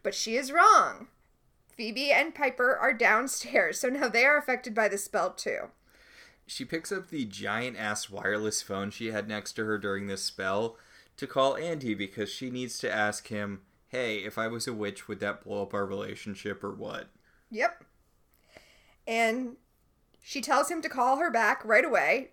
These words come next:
Speaker 1: preferably within the next twenty-four hours.
Speaker 2: Hmm. That's not suspicious.
Speaker 1: Oh, did I say the thing about how people will forget what they've talked about after those twenty-four hours have elapsed?
Speaker 2: No, this is such a specific spell.
Speaker 1: Yes, so she can tell Andy she's a witch,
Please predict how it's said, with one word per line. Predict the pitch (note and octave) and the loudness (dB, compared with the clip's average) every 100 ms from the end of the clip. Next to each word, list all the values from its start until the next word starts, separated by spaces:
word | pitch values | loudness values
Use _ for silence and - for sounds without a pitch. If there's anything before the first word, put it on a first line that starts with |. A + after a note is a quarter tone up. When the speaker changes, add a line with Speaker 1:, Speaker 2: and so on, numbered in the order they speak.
| - | -8
Speaker 1:
preferably | C4 B3 E4 B3 A#3+ | -6 0 0 4 4
within | A3+ B3+ A#3+ | 4 0 0
the | |
next | A3+ G#3 - | 0 -2 -4
twenty-four | A3+ F#3+ - E3 | -6 -4 -2 0
hours. | D#2 C2 D2+ - - - - | 0 -2 -4 -6 -8 -14 -12
Speaker 2:
Hmm. | A#2+ G2+ F#2+ _ _ - | -8 -8 -10 _ _ -12
That's | G2+ F#2+ G2 | -12 -10 -12
not | F#2+ | -12
suspicious. | - F#2 - G2 G2+ G2+ - - _ - - | -10 -10 -10 -8 -6 -6 -6 -12 _ -20 -2
Speaker 1:
Oh, | C#4 | -2
did | B3+ D#4+ | 2 4
I | D#4+ | 4
say | F4 F#4+ | 2 -2
the | G#4 | -2
thing | F#4 F#4 | -4 -2
about | E4 D#4 D4+ | 2 2 2
how | D4 | 0
people | C#4+ C#4+ C4 C4+ | -2 -6 -6 -2
will | B3+ | -2
forget | B3+ B3 A#3 A3+ | -2 0 4 4
what | B3+ C4 | 2 -4
they've | A#3 | -4
talked | - G#3 A3 - | 0 0 0 -2
about | B3+ C4 C#4 B3 | 0 2 2 0
after | C4+ C4+ | -2 -4
those | B3 | -4
twenty-four | - B3+ A#3+ A3 | -4 -10 -4 0
hours | G#3+ A3 | 0 0
have | G#3+ G#3+ | -2 -2
elapsed? | G#3+ E3+ C#4+ - - - | 0 2 0 -4 -10 -6
Speaker 2:
No, | G#2+ | -6
this | G2 C3+ B2 | -4 -8 -8
is | A2 | -6
such | - B2+ C3 | -2 -2 -2
a | D3 | -4
specific | - - A2+ - G#2+ G2+ A2+ - | -6 -4 -4 -4 -4 -6 -6 -6
spell. | - - G2+ F2+ F2+ - - | -10 -8 -8 -8 -10 -12 -2
Speaker 1:
Yes, | B3+ - - | 0 0 -6
so | D4+ | -8
she | C#4 | -8
can | C#4 C#4+ | -8 -10
tell | - F4+ A4+ | 0 0 2
Andy | F4+ D#4+ | -4 -6
she's | D#4 D#4+ C#4 | -6 -6 -4
a | |
witch, | G#3+ G3 - - - | -2 -2 -4 -10 -14